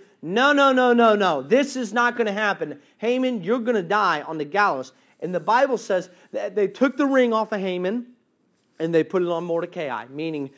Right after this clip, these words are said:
now Mordecai is second in command. They took the ring off of him, gave it to Mordecai. Mordecai became the man that Haman was.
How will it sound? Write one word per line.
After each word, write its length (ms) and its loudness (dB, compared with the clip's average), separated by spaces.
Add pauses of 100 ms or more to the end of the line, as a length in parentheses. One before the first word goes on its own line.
(220)
now 320 4
Mordecai 880 -2
is 160 -14
second 400 -10
in 100 -18
command. 460 -18 (1000)
They 100 2
took 280 2
the 80 2
ring 180 2
off 160 0
of 80 -6
him, 180 -2
gave 200 2
it 80 -10
to 60 -4
Mordecai. 580 0 (260)
Mordecai 720 2
became 440 -4
the 60 -8
man 300 -4
that 160 -10
Haman 400 -8
was. 360 -18